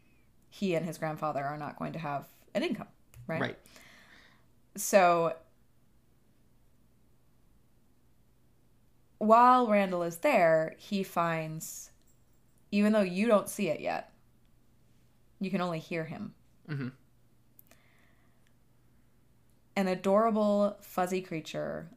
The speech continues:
Speaker 1: unlike any he's ever seen before, that looked s-, something like a cross between a puppy and Yoda. <laughs>
Speaker 2: Yep.
Speaker 1: And, uh,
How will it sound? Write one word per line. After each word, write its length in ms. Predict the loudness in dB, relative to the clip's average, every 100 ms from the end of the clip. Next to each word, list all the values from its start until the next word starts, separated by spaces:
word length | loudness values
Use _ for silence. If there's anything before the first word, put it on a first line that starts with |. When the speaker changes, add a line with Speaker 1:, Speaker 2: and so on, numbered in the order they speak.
| -6
Speaker 1:
unlike 460 | -4 -2 -4 -4 -8
any 200 | -4 -2
he's 220 | -2 -2
ever 180 | -4 -6
seen 260 | -8 -10
before, 640 | -10 -10 -8 -6 -6 -8 -14 _ -6
that 220 | -4 -2
looked 240 | -6 -8 -18
s-, 380 | -20 -20 -20 -18
something 540 | -6 -2 -2 -2 -4
like 240 | -2 -4 -6
a 60 | -10
cross 480 | -4 0 0 -2
between 640 | -10 -10 -8 -10 -10 -10 -12 -16 -20 -20 -20 _
a 60 | -8
puppy 680 | -4 -6 -2 -2 -2 -4 -8 -18 _ _
and 160 | -6 -2
Yoda. 400 | -2 -2 -6 -10 -4
<laughs> 80 | -4 -4 -16 -20 -16
Speaker 2:
Yep. 300 | -8 -8 -8 _ _ _ _ _ _ _ -18 -16 -16 -16 -20 -20 -20 _ 0
Speaker 1:
And, 580 | 2 4 0 -2 -8 -12 -8
uh, 480 | -2 -2 -2 -6 -8